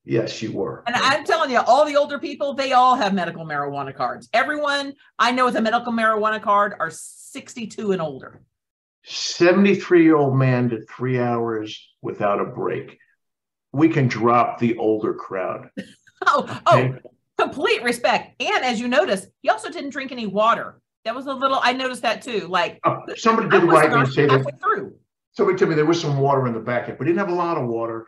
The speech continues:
Speaker 1: And the first six songs he did on one breath. I
Speaker 2: <laughs>
Speaker 1: mean,
Speaker 2: It was
Speaker 1: before he actually stopped. I mean, it was just a fascinating concert. And I, and I was really one of these things where,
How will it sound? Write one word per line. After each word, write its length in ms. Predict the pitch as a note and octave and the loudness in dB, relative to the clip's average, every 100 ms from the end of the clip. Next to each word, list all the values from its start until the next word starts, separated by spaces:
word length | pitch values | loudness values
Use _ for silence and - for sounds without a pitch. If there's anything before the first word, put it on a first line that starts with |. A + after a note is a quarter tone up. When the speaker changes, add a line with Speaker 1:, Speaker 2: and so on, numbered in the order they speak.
| _ - _ - | _ -20 _ -6
Speaker 1:
And 180 | C#3 B2 | -2 0
the 60 | |
first 420 | A2+ F#3 G3+ - | 0 0 -2 -2
six 240 | - E3 - | -4 -4 -4
songs 640 | D#3 C#3 C3+ C3 A#2+ - _ _ _ _ _ _ | -4 -2 0 -2 -4 -12 _ _ _ _ _ _
he 120 | _ D3+ | _ -6
did 140 | D#3 | -4
on 220 | B2 A#2 | -4 -4
one 240 | B2 B2 G#2 | -4 -4 -6
breath. 320 | A2 F#2 - _ _ _ _ _ _ _ _ - | -8 -10 -14 _ _ _ _ _ _ _ _ -16
I 60 | |
Speaker 2:
<laughs> 320 | - _ _ B2 | -16 _ _ -2
Speaker 1:
mean, 140 | B2+ | 0
Speaker 2:
It 60 | F3 | 2
was 100 | C#4 | 0
Speaker 1:
before 380 | C3+ C3 E3 C#3 | 0 2 2 4
he 100 | C3+ | 4
actually 400 | B2 - A2+ A2 | 2 0 -4 -6
stopped. 540 | - B2+ A2+ G#2+ - _ _ | -4 0 0 0 -4 _ _
I 100 | C3+ | -4
mean, 180 | C#3 D3 | -2 0
it 100 | C#3 | -2
was 140 | C#3+ | -2
just 160 | C#3 C3+ | -4 -6
a 120 | C3 - - _ _ _ _ | -10 -12 -20 _ _ _ _
fascinating 640 | F3+ F3 F3 D#3+ C#3 B2 A#2 | -4 -2 -4 -4 -2 -2 -4
concert. 560 | B2 A#2+ B2 A#2 A2+ | -6 -6 -4 -6 -6
And 160 | A#2+ A#2 | -6 -2
I, 180 | A2+ A#2 | -2 -2
and 160 | B2 B2 | -4 -2
I 60 | A#2+ | -2
was 200 | B2+ D3 | -2 0
really 180 | G#3 | 0
one 140 | F3 D3+ | 2 2
of 80 | B2+ | 0
these 280 | A#2+ - | -4 -8
things 280 | - B2+ A#2 | -8 -6 -4
where, 240 | A2+ A2+ | -4 -4